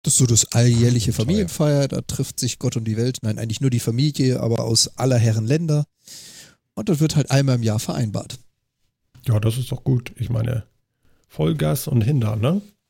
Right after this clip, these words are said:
Speaker 1: Genau, ja, ich hoffe
Speaker 2: Klingt
Speaker 1: mal, dass,
Speaker 2: sinnvoll.
Speaker 1: äh, dass wir da nicht diese Hageleskapaden und Dreiviertel-Tornados haben, wie wir sie jetzt haben. Das kann uns ja auch noch blühen, Freitag, Samstag. Mal schauen.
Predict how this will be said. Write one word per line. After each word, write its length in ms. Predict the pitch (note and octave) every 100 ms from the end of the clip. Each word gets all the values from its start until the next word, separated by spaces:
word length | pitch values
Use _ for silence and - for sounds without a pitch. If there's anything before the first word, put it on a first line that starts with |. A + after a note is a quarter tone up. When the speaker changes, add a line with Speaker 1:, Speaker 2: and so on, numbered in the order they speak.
| _ _ _ _ _ -
Speaker 1:
Genau, 240 | D#3+ A#2
ja, 100 | C3+
ich 140 | C#3
hoffe 180 | G3 G#3
Speaker 2:
Klingt 60 | F3+ D3
Speaker 1:
mal, 120 | D3
dass, 280 | C#3+ C3+ -
Speaker 2:
sinnvoll. 240 | - C#3 C3
Speaker 1:
äh, 40 | D#3 _ _ _ _ _
dass 180 | C#3 -
wir 60 | C3+
da 140 | B2+
nicht 380 | D#3 - - -
diese 480 | C#3 B2+ B2+ B2 A#2
Hageleskapaden 880 | C#3 D#3+ C#3 C3 - B2 B2+ B2 B2
und 120 | A#2+
Dreiviertel-Tornados 1040 | A#2 A#2 - D#3 C3+ - B2+ A#2+ A#2 A#2 -
haben, 260 | A2 A2 A2
wie 120 | G#2+
wir 60 |
sie 120 | G#2 G#2+
jetzt 220 | E3+ -
haben. 260 | E3 E3 - _ _ _ _ _ _ _
Das 180 | - -
kann 300 | - D#3 E3+
uns 180 | D3 -
ja 120 | A2+
auch 100 | C3
noch 180 | D3+ -
blühen, 460 | - C#3+ D#3 D3+
Freitag, 420 | - - C3+ C3 B2+
Samstag. 680 | B2+ C3 - B2+ B2+ - _ _ _ _ _ _
Mal 140 | A2 A2+
schauen. 300 | G#2+ F#2+